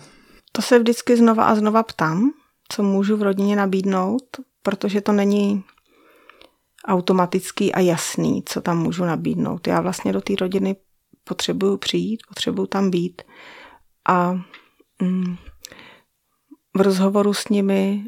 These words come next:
nebo možná jenom v setkání hledat,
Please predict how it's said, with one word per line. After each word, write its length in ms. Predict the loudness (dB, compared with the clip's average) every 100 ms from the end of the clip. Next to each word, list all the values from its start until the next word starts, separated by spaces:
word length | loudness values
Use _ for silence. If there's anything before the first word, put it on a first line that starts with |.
| -6
nebo 220 | -4 -2 0
možná 720 | 2 2 4 4 4 2 -4 _ _ _ _ 0
jenom 320 | 4 4 4
v 60 |
setkání 840 | 2 -2 0 2 4 4 2 0 -2 _ -20 _ 0
hledat, 500 | 6 6 4 -2